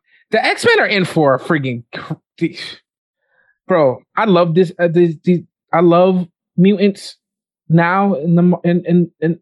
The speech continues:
in the Marvel comic book universe. I love Krakoa. I love all of that. Like, they're powerhouses. They're literally gods. But the, their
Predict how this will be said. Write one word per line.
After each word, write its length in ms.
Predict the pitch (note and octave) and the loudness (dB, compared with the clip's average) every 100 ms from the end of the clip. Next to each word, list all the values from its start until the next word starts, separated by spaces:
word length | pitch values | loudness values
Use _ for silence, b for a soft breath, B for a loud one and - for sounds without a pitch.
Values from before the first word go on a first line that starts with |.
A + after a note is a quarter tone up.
| - | -2
in 80 | F3 | 2
the 60 | |
Marvel 300 | F3+ F3 F3 | 4 2 0
comic 240 | E3+ F3+ E3+ | -2 -2 0
book 120 | E3+ | 0
universe. 460 | F3 F3 F3 F3 E3+ | 2 2 2 -2 -2
I 80 | C#3 | -4
love 600 | C#3 C3+ C#3+ D#3 D#3+ D3+ _ _ _ | -2 0 2 2 0 -4 _ _ _
Krakoa. 480 | D#3+ - E3 D#3+ D3 | -8 -2 0 2 2
I 40 | C3 | 2
love 320 | B2 C#3 D3+ | 2 2 2
all 160 | D3+ | 0
of 60 | D#3 | 2
that. 240 | D3+ D3 | 0 0
Like, 160 | A2 B2+ | -4 -6
they're 180 | B2+ - | -8 -6
powerhouses. 800 | - - C#3+ D3+ D3+ - D3+ D3 | -6 -4 -4 -4 -8 -4 -4 -4
They're 120 | A2 | -2
literally 380 | C3 C3 B2+ B2+ | 0 0 0 -2
gods. 540 | B2+ C3 C#3 E3 E3+ b b b _ | 0 0 2 0 -2 b b b _
But 140 | B2+ - | -4 -2
the, 140 | - - | -4 -4
their 300 | F3 A3 | -2 -2